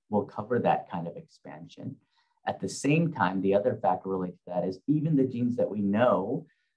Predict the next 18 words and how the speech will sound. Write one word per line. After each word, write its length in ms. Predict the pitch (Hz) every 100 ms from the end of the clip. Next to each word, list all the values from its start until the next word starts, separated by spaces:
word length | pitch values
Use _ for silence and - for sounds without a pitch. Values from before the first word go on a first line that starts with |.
| _
sometimes 480 | 127 131 131 110 107
you 80 |
come 260 | - 110 104
up 160 | 98 98
with 120 | 95
something 280 | 104 95 101
we 120 | 95
call 240 | 104 87
a 80 | 87
variant 600 | 90 95 107 104 82 90 - _ _ _ 95
of 160 | 90
undetermined 880 | 104 107 104 92 - 104 98 95 92
significance, 720 | - 90 92 87 92 - 92 -
which 180 | 95 104
means 280 | 101 95
there's 280 | - 98 95
a 80 | 87
change 380 | - 139 156